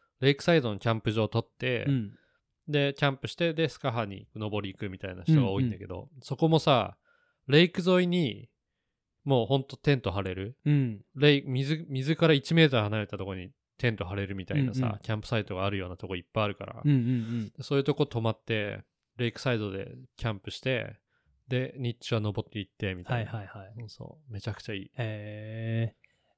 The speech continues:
Speaker 1: ー。いいね。
Speaker 2: うん。
Speaker 1: いや、嬉しかったな。カナダでまたそういう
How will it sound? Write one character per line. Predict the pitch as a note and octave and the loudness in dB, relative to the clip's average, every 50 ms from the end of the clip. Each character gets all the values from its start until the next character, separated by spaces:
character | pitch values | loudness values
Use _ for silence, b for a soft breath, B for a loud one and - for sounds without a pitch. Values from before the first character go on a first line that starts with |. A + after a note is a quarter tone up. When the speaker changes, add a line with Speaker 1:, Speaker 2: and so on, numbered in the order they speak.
| _ - | _ -6
Speaker 1:
ー。 | C3 | -6
い | G#2+ | -6
い | F#2+ | -6
ね。 | E2+ D#2+ - - - - | -8 -12 -16 -18 -16 -12
Speaker 2:
う | |
ん。 | G2+ G2 F#2+ F2+ F2+ F2+ F2+ - _ _ _ _ _ _ _ _ - | -12 -10 -10 -10 -12 -16 -18 -20 _ _ _ _ _ _ _ _ -6
Speaker 1:
い | B2 | -2
や、 | C3 | 2
嬉 | D#3 F3+ | 2 2
し | - | 2
か | - D#3 | 2 0
っ | - - | -2 -2
た | - | -6
な。 | F#3+ F#3+ G2 | -12 -12 -6
カ | - - | -2 0
ナ | C3+ B2 A2+ G#2+ | 0 2 0 -2
ダ | G#2 | -4
で | G2+ G2+ | -4 -6
ま | A2 A2+ | -6 -6
た | - G2+ | -6 -6
そ | - - B2 A#2 | -4 -2 -2 -2
う | A#2 | 0
い | A2+ A2+ A2 G#2+ G#2 G#2 | -2 -2 -2 -4 -4 -6
う | - | -8